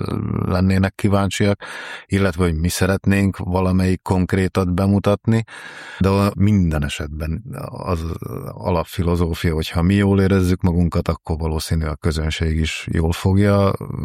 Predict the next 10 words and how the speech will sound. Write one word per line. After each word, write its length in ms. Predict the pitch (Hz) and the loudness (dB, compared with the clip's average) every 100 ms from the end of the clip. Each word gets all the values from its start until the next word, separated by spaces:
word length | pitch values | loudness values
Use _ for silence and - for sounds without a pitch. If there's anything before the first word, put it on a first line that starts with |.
| - - 87 | -6 -6 -2
ha 100 | 92 | 0
mi 160 | 85 90 | 2 4
nem, 400 | 92 98 101 101 | 4 4 4 2
akkor 460 | 90 85 - 87 82 | 0 -4 -2 0 0
biztos, 400 | 82 - 87 - | -2 -2 -6 -2
hogy 120 | 80 | -2
a 60 | |
közönség 580 | 78 82 80 78 - 78 | -2 -2 0 -2 -2 -4
se 360 | - - 76 - | -4 -2 -2 -4
fogja. 600 | - - 82 90 107 127 | -14 -8 -4 0 2 2